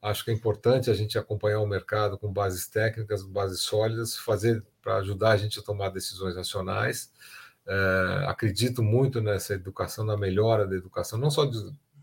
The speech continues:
pra fazer investimentos financeiros, mas pra conhecer melhor os mercados. E, é, adorei, fico à disposição. Querendo que a gente, a gente repetir, a gente pode fazer.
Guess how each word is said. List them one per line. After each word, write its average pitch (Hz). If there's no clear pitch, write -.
pra -
fazer 101
investimentos 95
financeiros, 110
mas 107
pra 107
conhecer 110
melhor 98
os 90
mercados. 113
E, 143
é, 107
adorei, 120
fico 143
à 139
disposição. 139
Querendo 123
que 123
a 117
gente, 120
a 107
gente 113
repetir, 110
a 104
gente 107
pode 104
fazer. 135